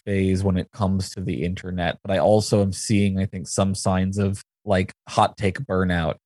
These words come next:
where people are just tired of the, much like people got very tired of Trump, you know, and, like, I think people maybe, hopefully, maybe I'm just being optimistic here, but I think there could be some shift as communities start to develop around the idea of, "No, we want,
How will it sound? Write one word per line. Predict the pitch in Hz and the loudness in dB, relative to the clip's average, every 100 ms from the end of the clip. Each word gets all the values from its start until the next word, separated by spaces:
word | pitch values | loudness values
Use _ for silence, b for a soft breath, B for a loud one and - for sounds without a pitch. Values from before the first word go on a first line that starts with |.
| _ | _
where | 101 95 90 90 | 0 2 4 2
people | 104 95 98 | 2 2 4
are | 95 | 4
just | 90 95 85 - | 4 2 0 -4
tired | - 101 98 101 95 | 0 2 4 4 2
of | 95 90 98 113 | 2 0 -2 0
the, | 92 95 - - 185 | 2 0 -2 -6 -6
much | - | 0
like | 139 | 2
people | 139 123 | 6 6
got | 101 | 6
very | 104 95 | 4 0
tired | - 95 95 92 | 0 0 4 4
of | 85 - | 2 -4
Trump, | - 95 90 - _ 110 | -4 0 0 -4 _ -4
you | |
know, | 95 95 | 0 2
and, | 90 98 | 2 0
like, | 87 90 87 - - | 2 0 -2 -8 -8
I | 101 | -2
think | 104 - | -2 -4
people | - 98 101 95 92 - _ _ | -10 -4 2 2 2 -2 _ _
maybe, | 120 117 104 101 107 101 | 0 4 4 4 2 0
hopefully, | - 117 107 - 95 95 92 101 | 2 2 2 0 2 2 0 0
maybe | 101 | 0
I'm | 92 | 0
just | 87 | -2
being | 92 90 | -2 -2
optimistic | 90 90 90 - - | -2 -2 -2 -4 -8
here, | 90 | -6
but | 92 | -2
I | 90 | 0
think | 104 | 2
there | 92 | 0
could | 95 - 104 | 0 2 2
be | 101 | 2
some | 92 - 98 | 0 2 2
shift | 95 - 92 - - | 0 2 0 0 -4
as | 101 95 90 - _ - | 0 0 0 -6 _ -4
communities | 139 131 123 117 110 | 4 6 8 6 6
start | 104 | 2
to | 98 | 2
develop | 101 98 98 98 | 2 4 6 4
around | 101 95 95 | 2 2 4
the | 95 | 4
idea | 95 95 98 98 | 4 2 2 2
of, | 95 | 2
"No, | 98 101 113 | 4 4 4
we | 127 123 | 4 6
want, | 113 110 107 | 8 8 6